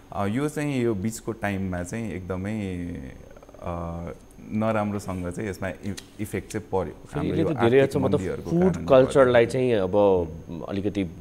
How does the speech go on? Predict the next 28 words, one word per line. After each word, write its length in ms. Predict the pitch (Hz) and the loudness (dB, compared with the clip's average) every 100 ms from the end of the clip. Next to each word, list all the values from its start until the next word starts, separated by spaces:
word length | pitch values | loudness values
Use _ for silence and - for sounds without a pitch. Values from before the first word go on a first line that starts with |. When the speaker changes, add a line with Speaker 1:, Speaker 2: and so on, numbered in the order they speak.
| 90 82 - | -8 -8 -4
Speaker 2:
फुड 160 | 123 | -2
कल्चरसँग 440 | - 101 98 92 90 | 0 -2 -2 -4 -4
चाहिँ 200 | 87 85 | -4 -4
एसोसिएट, 400 | 82 - - - | -6 -8 -10 -8
होइन? 160 | 80 | -6
अब 220 | 107 131 92 | -4 -6 -6
हङ्ग्री 300 | 87 92 82 | -4 -4 -4
हिरोज 380 | 85 87 101 | -6 -6 -6
रेस्टुरेन्ट, 400 | 87 92 82 78 | -8 -8 -12 -12
Speaker 1:
उम्। 100 | - | -8
Speaker 2:
होइन? 120 | 95 117 - - - - | -6 -8 -10 -20 -20 -8
फुड 280 | - 214 196 | 0 2 2
कल्चर 600 | 180 180 175 175 180 - | 0 -2 2 2 2 0
अथवा 240 | - 135 | 0 2
चाहिँ 200 | 131 143 | 2 2
रेस्टुरेन्टहरूलाई 640 | 123 151 - 160 98 87 98 | 0 -2 -4 -6 -4 -4 -6
चाहिँ 240 | 123 127 | -4 -6
खासै 420 | 123 - - 165 | -6 -16 -10 -6
ह्याम्पर 320 | 131 82 85 107 | -6 -8 -6 -4
गरेको 300 | 98 95 95 | -2 -4 -4
चाहिँ 200 | 85 80 | -6 -8
अवस्था 240 | - 90 | -4 -2
रहेन 340 | 85 82 82 | -2 -4 -6
भन्ने 240 | 90 - 85 | -8 -8 -10
बुझाइ 280 | 82 76 76 | -8 -8 -8
पनि 220 | 87 101 | -6 -6
छ, 140 | - | -6
होइन? 360 | 82 - - | -14 -12 -6